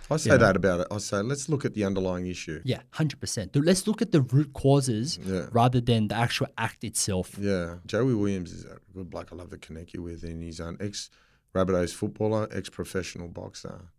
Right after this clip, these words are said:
Speaker 1: And he doesn't ask what, he asks why.
Speaker 2: Yeah.
Speaker 1: You know,
Speaker 2: Yeah,
Speaker 1: "What, what
Speaker 2: hundred percent.
Speaker 1: did you do?" Don't
Speaker 2: Yeah.
Speaker 1: worry about why did you do it, you
Speaker 2: Yeah,
Speaker 1: know?
Speaker 2: yeah, yeah.
Speaker 1: Mate, your progress has been ama-, I've been watching from that event. I remember that event going down. I've been,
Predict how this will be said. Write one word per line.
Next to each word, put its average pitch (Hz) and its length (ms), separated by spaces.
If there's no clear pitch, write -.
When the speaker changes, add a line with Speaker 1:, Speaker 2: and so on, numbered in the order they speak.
Speaker 1:
And 98 140
he 101 60
doesn't 113 420
ask 87 420
what, 82 720
he 87 120
asks 85 320
why. 82 380
Speaker 2:
Yeah. 87 220
Speaker 1:
You 92 120
know, 82 220
Speaker 2:
Yeah, 95 160
Speaker 1:
"What, 104 160
what - 0
Speaker 2:
hundred 98 60
percent. 101 160
Speaker 1:
did 92 180
you 87 60
do?" 87 420
Don't 110 180
Speaker 2:
Yeah. - 60
Speaker 1:
worry 104 120
about 82 220
why 85 280
did 82 180
you 80 80
do 82 240
it, - 100
you 117 120
Speaker 2:
Yeah, 98 100
Speaker 1:
know? 85 100
Speaker 2:
yeah, 80 60
yeah. 67 80
Speaker 1:
Mate, 143 220
your 175 240
progress 117 600
has 85 120
been 90 240
ama-, 85 240
I've 98 100
been 107 180
watching 117 480
from 117 300
that 92 140
event. 85 320
I 82 40
remember 107 260
that 98 180
event 85 280
going 85 240
down. 90 180
I've 85 80
been, 87 240